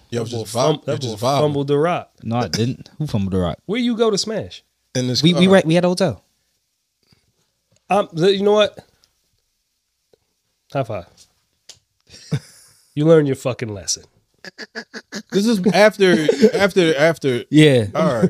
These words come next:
Speaker 2: <laughs> My man had to go through a crazy traumatic situation and learn to buy a fucking hotel.
Speaker 3: <laughs>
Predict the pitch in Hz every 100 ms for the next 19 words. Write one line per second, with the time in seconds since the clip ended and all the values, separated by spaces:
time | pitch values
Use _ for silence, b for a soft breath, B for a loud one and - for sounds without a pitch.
0 | - - 175 180 175 175 165 156 160 160
1 | 160 143 - 175 160 156 160 156 147 -
2 | 147 151 147 139 120 127 131 123 113 123
3 | 123 110 139 120 110 113 117 123 117